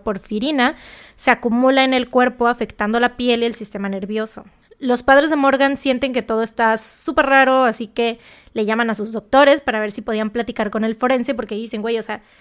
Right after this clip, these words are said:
esta madre, esta enfermedad de la porf-, porfiria, eh, ajá, eso, o sea, nosotros ni idea, ¿no? O sea, este, esto se supone que es algo que,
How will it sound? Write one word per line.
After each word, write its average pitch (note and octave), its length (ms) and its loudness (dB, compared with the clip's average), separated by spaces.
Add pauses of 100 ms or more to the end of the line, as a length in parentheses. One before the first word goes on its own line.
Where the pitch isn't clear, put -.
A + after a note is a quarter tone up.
(260)
esta C4 240 0
madre, C#4 560 2 (300)
esta B3 180 -2
enfermedad A#3 460 0
de B3 220 0
la A#3 200 -4
porf-, G#3+ 280 -6 (640)
porfiria, C4 840 -2 (200)
eh, G#3 720 -6 (100)
ajá, B3 320 -2 (160)
eso, B3 360 -4
o A#3+ 60 -8
sea, A#3 120 -4
nosotros A3+ 680 -4
ni A3+ 340 -4
idea, A#3+ 300 2
¿no? A3 220 -4
O C4 40 -2
sea, A#3+ 120 -4
este, A#3 300 -8
esto C4 480 -4
se - 140 -12
supone A3 320 -6
que A#3 100 -6
es A3 100 -6
algo A#3+ 260 -4
que, G3+ 260 -8